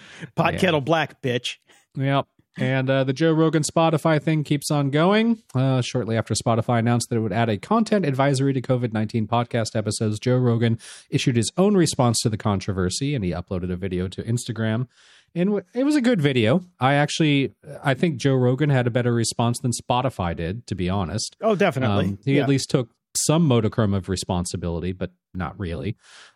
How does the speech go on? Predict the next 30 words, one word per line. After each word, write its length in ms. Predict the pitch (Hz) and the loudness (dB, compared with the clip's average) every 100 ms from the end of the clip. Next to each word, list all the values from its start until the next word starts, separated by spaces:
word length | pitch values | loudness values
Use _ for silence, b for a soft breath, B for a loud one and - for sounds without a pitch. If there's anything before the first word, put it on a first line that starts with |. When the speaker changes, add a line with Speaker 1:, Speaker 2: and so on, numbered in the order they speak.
| B | B
Speaker 2:
Uh, 300 | 98 92 95 | -6 -6 -4
he 120 | 110 | -2
at 60 | 120 | 0
least 180 | 127 254 | 0 0
paid 280 | 240 104 - | 0 2 2
lip 120 | - | 2
Speaker 1:
Nah. 60 | - | 2
Speaker 2:
service. 460 | - - - 190 - | 0 2 2 2 2
He 80 | 190 | 2
paid 280 | 233 285 185 | 2 2 2
Speaker 1:
<laughs> 0 | |
Speaker 2:
lip 200 | 180 185 | 2 2
service 440 | - 117 90 90 - | 0 0 0 -2 0
to 100 | 98 | 0
responsibility 840 | 90 - 92 90 95 92 92 92 | 0 0 0 0 0 0 2 0
without 300 | 95 113 104 | 0 2 2
actually 300 | 101 - 101 | 0 0 -2
saying 280 | - 104 104 | 0 0 2
he 140 | 101 | 0
was 160 | 98 95 | -2 -2
responsible 600 | 92 - 92 90 85 90 | -2 -2 0 -2 -2 -2
or 120 | 87 | -2
saying 300 | - 92 92 | -2 -2 0
that 100 | 85 | -2
he 80 | 87 | -4
would 180 | 87 87 | -4 0
do 180 | 127 104 | 2 2
anything 360 | 87 95 87 | -2 -4 -4
about 260 | 82 82 87 | -4 -4 -4
it. 180 | 98 | -4